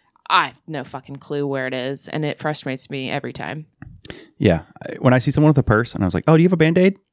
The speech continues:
Speaker 2: And they don't have one, I'm like, "What are you carrying that thing for? Why don't you have, like, a,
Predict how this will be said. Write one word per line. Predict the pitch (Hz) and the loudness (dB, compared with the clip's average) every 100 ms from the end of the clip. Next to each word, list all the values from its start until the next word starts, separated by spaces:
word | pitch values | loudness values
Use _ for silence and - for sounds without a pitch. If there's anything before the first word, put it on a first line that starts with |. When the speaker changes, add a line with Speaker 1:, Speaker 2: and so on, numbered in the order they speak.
| _ _ _ - | _ _ _ 2
Speaker 2:
And | 104 | 4
they | |
don't | 101 98 | 4 4
have | 95 98 | 2 2
one, | 113 | 0
I'm | 120 | 0
like, | 120 196 | 0 4
"What | 240 | 4
are | |
you | |
carrying | 226 254 180 | 4 4 4
that | - | 2
thing | 92 | 0
for? | 90 98 - _ _ | 0 -2 -4 _ _
Why | - | 2
don't | 175 175 | 4 6
you | |
have, | 175 160 | 6 6
like, | 160 - | 4 4
a, | 147 | 2